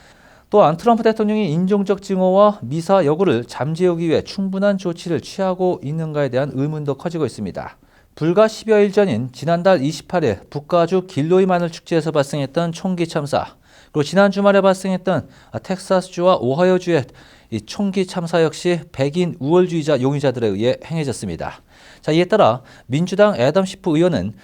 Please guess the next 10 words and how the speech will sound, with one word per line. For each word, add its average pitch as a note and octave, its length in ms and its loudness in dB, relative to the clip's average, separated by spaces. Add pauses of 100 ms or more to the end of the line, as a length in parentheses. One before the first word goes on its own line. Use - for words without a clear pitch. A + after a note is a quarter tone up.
(180)
아, - 60 -8
최근 F#3 400 0
의회 E3+ 200 4
내에서 D#3+ 400 2
이 A2 80 -10
백인 D#3 440 0
우월주의자들이 D#3+ 880 2 (360)
외국 D#3 320 2
테러 G#3+ 220 2
단체들보다 F#3 800 0